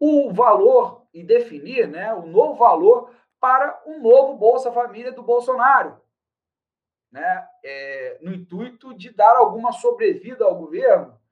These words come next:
já que sem ele, qualquer, se existe, né, obviamente, qualquer pretensão, é, a, a uma reeleição, sem ele fica muito, mas muito mais difícil.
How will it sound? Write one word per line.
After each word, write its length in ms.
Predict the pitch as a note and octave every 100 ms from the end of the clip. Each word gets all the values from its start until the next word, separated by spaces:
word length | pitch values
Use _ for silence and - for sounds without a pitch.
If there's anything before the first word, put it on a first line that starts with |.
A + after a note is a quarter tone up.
| _ _ _ _
já 260 | C3+ E3+ F#3
que 80 | -
sem 380 | - A#3 F#3
ele, 420 | F#3+ B3+ C4 C4 _ _ _ _ _ _
qualquer, 720 | - A3 G3+ - - A3+ G3+ F3
se 220 | _ G#3+
existe, 880 | G3+ F#3 D#3 A#3 F#3+ - - A#2 G2+
né, 120 | A2+
obviamente, 600 | B2 B2+ C3+ B2 A#2 A2+ _ _ _ _
qualquer 560 | F3 D3 - F#3+ F3
pretensão, 960 | - F#3 F#3 F3+ D3 C#3+ D3+ C#3+ B2+ A#2+ _ _ _
é, 500 | C3 C3+ C3+ C3+ C3+ -
a, 380 | C3+ C3+ C3
a 60 | C3+
uma 200 | C3+ C#3
reeleição, 920 | C#3 D#3+ G3 G#3+ - E3+ G3 C4 D4 _ _ _ _ _ _
sem 500 | - - A#3+ A3+ F3
ele 220 | G3 A#3+
fica 320 | - A#3+ A#3
muito, 520 | E3+ G3+ A#3+ G#3 F3+
mas 200 | F#3+ F#3
muito 260 | E3+ A#3+ A#3
mais 220 | F3+ F3
difícil. 480 | E3 _ A#2+ A2